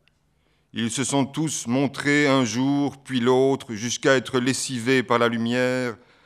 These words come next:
mangés par la nuit qu'ils avaient parfumée. Dénombrés autant qu'ils étaient, couchés et rabougris.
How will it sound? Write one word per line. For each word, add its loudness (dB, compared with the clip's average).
mangés 2
par 0
la 4
nuit 0
qu'ils -4
avaient 0
parfumée. -6
Dénombrés 2
autant -2
qu'ils -8
étaient, -2
couchés -4
et -4
rabougris. -4